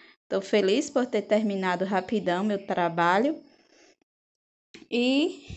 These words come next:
espero que vocês tenham gostado. Fiquem todos com Deus.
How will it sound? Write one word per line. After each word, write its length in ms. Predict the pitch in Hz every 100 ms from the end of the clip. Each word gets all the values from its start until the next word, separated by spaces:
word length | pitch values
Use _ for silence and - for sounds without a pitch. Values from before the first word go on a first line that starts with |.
| - - -
espero 440 | 233 - 233 220 240
que 120 | 240
vocês 440 | 226 233 214 208
tenham 300 | - 185 175
gostado. 600 | 175 180 - 247 262 254
Fiquem 400 | 254 233 226 214
todos 400 | 214 208 196 196
com 240 | - 180 175
Deus. 520 | 180 202 214 220